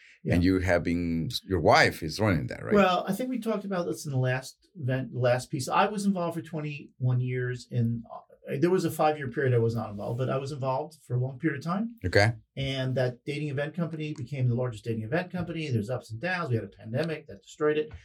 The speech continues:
Speaker 2: Pre-dating is speed dating, right?
Speaker 1: Pre-dating, speed dating.
Speaker 2: Is
Speaker 1: But
Speaker 2: that
Speaker 1: now,
Speaker 2: the, the, is that continue with the same brand, the same name?
Speaker 1: Well, the brand is Pre-dating Speed. That brand is there today. My wife is now in charge. We're calling it the family business now. And,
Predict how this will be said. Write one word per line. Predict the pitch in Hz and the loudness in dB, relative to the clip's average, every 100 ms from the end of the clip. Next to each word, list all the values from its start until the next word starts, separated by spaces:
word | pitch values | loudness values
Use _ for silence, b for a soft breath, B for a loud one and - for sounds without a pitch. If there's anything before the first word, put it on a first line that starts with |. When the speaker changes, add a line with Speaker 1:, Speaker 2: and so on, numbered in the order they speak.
| b - | b 4
Speaker 2:
Pre-dating | 113 107 104 95 | 6 8 6 4
is | 87 | 0
speed | 92 | 0
dating, | 78 69 67 | 0 0 -2
right? | 87 95 | -4 -6
Speaker 1:
Pre-dating, | - 143 135 | -6 -4 -2
speed | 120 151 | 0 2
dating. | 147 135 | 2 2
Speaker 2:
Is | 127 | 4
Speaker 1:
But | 117 | 4
Speaker 2:
that | - | 6
Speaker 1:
now, | - 180 | 4 4
Speaker 2:
the, | 104 | 0
the, | 98 - | 0 -2
is | 101 85 | -2 4
that | 98 - | 4 2
continue | 98 87 101 110 | -4 -2 0 0
with | 90 | 0
the | |
same | 87 101 | 0 2
brand, | 95 101 104 | 4 4 2
the | 92 | -2
same | 98 95 | -2 0
name? | 107 151 160 | 0 0 -2
Speaker 1:
Well, | 170 175 165 | 0 2 4
the | 160 | 0
brand | 160 165 196 214 | 0 0 2 0
is | - | -2
Pre-dating | 196 185 180 170 | -4 -4 -4 -6
Speed. | - 160 156 - | -2 -2 -2 -2
That | 156 156 - | 0 0 -2
brand | 151 156 156 | -2 -2 -2
is | 139 120 | -2 0
there | 131 131 | 0 -2
today. | 123 160 135 131 131 131 - | -6 -4 -2 0 -2 -6 -10
My | - 127 | -4 -2
wife | 127 135 151 | 0 0 0
is | 156 156 | -4 -4
now | 151 147 | -4 -4
in | |
charge. | 127 139 131 127 | -4 -2 0 -2
We're | 123 | -6
calling | - 151 143 139 | -4 -2 -2 -6
it | - | -8
the | 131 | -8
family | - 127 127 117 | -4 -4 -2 -2
business | 117 110 123 - | -4 -6 -10 -6
now. | 131 127 - | -6 -6 -2
And, | 180 196 156 151 | 0 2 2 -2